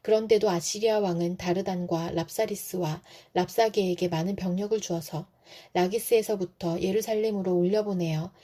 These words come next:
히스기야 왕을 치게 하였다. 그들은 예루살렘으로 올라가서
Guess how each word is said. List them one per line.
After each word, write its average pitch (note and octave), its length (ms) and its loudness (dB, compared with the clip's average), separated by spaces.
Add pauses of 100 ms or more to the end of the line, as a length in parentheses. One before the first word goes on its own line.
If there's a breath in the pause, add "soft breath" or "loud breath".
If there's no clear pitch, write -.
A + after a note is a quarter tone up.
(220 loud breath)
히스기야 A#3+ 500 0
왕을 E3+ 360 0
치게 - 260 -2
하였다. F3 560 -6 (1700 loud breath)
그들은 A#3 400 2
예루살렘으로 A3+ 680 2
올라가서 F#3+ 680 -2